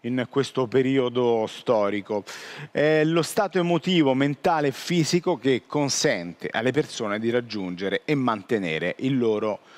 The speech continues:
eh, potenziale personale nella società. Tre sono gli elementi fondamentali per ripristinare o mantenere uno stato ottimale,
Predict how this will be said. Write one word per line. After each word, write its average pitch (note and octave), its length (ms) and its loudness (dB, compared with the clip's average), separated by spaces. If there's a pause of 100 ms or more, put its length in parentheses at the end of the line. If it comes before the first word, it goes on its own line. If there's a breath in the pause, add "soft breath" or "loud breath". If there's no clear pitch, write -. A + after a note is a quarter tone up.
(240 loud breath)
eh, A#2 420 2
potenziale G#2+ 840 0
personale G#2 680 -2
nella G2+ 180 -2
società. F2+ 500 -8 (400 loud breath)
Tre B3 240 2
sono C#3+ 320 0
gli C3+ 120 4
elementi C#3 440 2
fondamentali C3 840 0
per A2 160 -2
ripristinare A#2 760 -2
o G#2+ 60 -2
mantenere C3+ 800 0
uno G#2+ 220 -6
stato A#2 540 -2 (100)
ottimale, A2 840 0